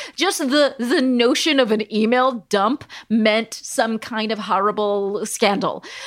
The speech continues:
But now, and, and, and this is what Anna Applebaum points out, um,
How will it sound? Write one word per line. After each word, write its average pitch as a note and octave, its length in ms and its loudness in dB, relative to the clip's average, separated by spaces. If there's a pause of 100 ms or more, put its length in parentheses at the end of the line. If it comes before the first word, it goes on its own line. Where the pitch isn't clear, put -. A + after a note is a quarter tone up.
(160)
But C4 220 2
now, C#4+ 500 2
and, B3 180 0
and, B3 240 -2
and B3+ 120 0
this C4+ 160 -2
is B3 100 -8
what B3+ 120 2
Anna A#3+ 260 2
Applebaum A#3+ 420 -2
points G#3+ 320 -6
out, A3 220 0 (100)
um, F#3+ 320 -2